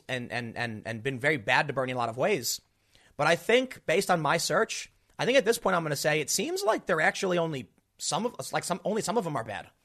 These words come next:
Like, look at this, look at this. This is a story from the Daily Beast saying that he once compared Vermont workers to black slaves. It's like a faux controversy.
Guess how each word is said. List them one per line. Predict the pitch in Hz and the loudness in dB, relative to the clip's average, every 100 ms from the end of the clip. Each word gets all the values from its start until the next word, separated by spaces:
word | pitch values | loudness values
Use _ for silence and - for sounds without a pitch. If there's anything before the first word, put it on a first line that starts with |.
| _ _ - - | _ _ -20 -2
Like, | 196 196 | 2 4
look | 220 220 | 6 6
at | |
this, | 165 - - | 6 0 -2
look | |
at | 165 | -4
this. | 98 - - _ _ _ - - | -4 -8 -8 _ _ _ -20 -6
This | 208 | -2
is | 233 | 2
a | |
story | 269 254 233 214 | 6 10 10 10
from | - 190 170 | 6 4 4
the | 156 | 2
Daily | 151 147 | 2 2
Beast | 123 101 - - - _ _ _ | -2 -6 -8 -10 -16 _ _ _
saying | - - 185 | -6 0 2
that | 175 | 4
he | |
once | 180 185 202 | 4 2 0
compared | - 180 175 170 | -2 0 2 2
Vermont | 143 156 151 | 2 0 0
workers | 139 151 139 | -2 -4 -4
to | |
black | 123 127 123 | 0 0 0
slaves. | - 123 95 - - | 0 -2 -2 -8 -6
It's | 180 | 4
like | 254 240 - _ _ _ _ _ - | 6 6 2 _ _ _ _ _ 0
a | 180 | 0
faux | - - 220 220 196 | 0 6 8 8 6
controversy. | 165 170 156 143 117 104 73 | 2 -2 0 -4 -6 -8 -10